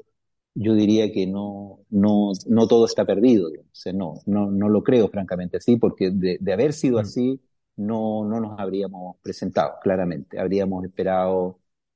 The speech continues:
Speaker 1: otro escenario justamente, o tal vez, eh, no sé, construir otra, otra alternativa. Nosotros nos embarcamos en esto, eh, creemos que tenemos un apoyo social, eh, considerable del mundo indígena, y en función de eso vamos a actuar en consecuencia.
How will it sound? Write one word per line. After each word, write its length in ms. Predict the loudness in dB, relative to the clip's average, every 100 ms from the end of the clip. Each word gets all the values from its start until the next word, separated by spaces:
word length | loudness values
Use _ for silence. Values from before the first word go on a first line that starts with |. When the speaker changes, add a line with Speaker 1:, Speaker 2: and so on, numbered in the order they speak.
| -12
Speaker 1:
otro 340 | -6 -2 -2
escenario 500 | -4 -4 -2 0 -2
justamente, 840 | -4 -8 -8 -6 -6 -6 -2 0 2
o 140 | 0
tal 200 | -2 -4
vez, 400 | -2 -2 -4 -8
eh, 360 | -8 -6 -6 -8
no 80 | -6
sé, 260 | 0 0
construir 460 | 2 -2 2 4 4
otra, 440 | 2 0 -2 -4 -4
otra 200 | -2 0
alternativa. 540 | 0 -2 -2 -4 -10 _ _ _ _ _
Nosotros 640 | -10 -6 -4 -2 -2 -4 -8
nos 260 | -6 -4
embarcamos 580 | -2 -2 0 2 2 2
en 140 | 4 4
esto, 640 | 2 -2 -2 0 -2 -4 -8
eh, 120 | -14
creemos 360 | -4 -2 0 -2
que 160 | -4 -4
tenemos 460 | -4 -4 -4 -4
un 180 | -6 -6
apoyo 800 | -6 -2 0 0 0 -2 -6 -10
social, 640 | -10 -10 -4 -2 0 -2 -4 _ _ _ _
eh, 460 | -8 -4 -2 -2 -4
considerable 800 | -2 -2 2 2 2 2 0 0
del 140 | -2
mundo 240 | -4 -8 -8
indígena, 680 | -4 -6 -4 -8 -8 -10 -2
y 260 | 0 2
en 80 | 0
función 340 | -4 -2 -2
de 120 | 0 -2
eso 340 | 0 -4 -2
vamos 280 | -4 -6 -8
a 40 |
actuar 240 | -8 -4 -4
en 80 |
consecuencia. 520 | -4 -8 -8 -12 -14